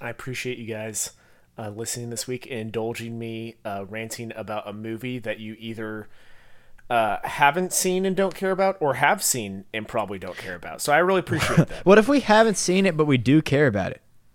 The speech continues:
Speaker 2: 'Cause there's at
Speaker 1: That's
Speaker 2: least one
Speaker 1: impressive.
Speaker 2: person.
Speaker 1: I, you should. I mean, whether you,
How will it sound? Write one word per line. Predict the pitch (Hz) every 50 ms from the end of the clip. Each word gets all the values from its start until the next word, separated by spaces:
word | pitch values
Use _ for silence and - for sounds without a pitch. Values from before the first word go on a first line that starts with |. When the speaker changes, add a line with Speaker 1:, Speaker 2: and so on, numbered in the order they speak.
| _ _ _ _ _ _ _ - _ _ - - -
Speaker 2:
'Cause | - 135 135
there's | 185 208 196
at | 214 175
Speaker 1:
That's | 190 202 165 -
Speaker 2:
least | -
one | 165 165
Speaker 1:
impressive. | 190 - 110 104 240 247 - 165 143
Speaker 2:
person. | 131 123 143 170 165
Speaker 1:
I, | - - 165
you | 151 170 160
should. | - - - - 196 240 196 147 131 - -
I | 127 143
mean, | 160 170 160
whether | 156 180 175 196
you, | 190 180 160 147 143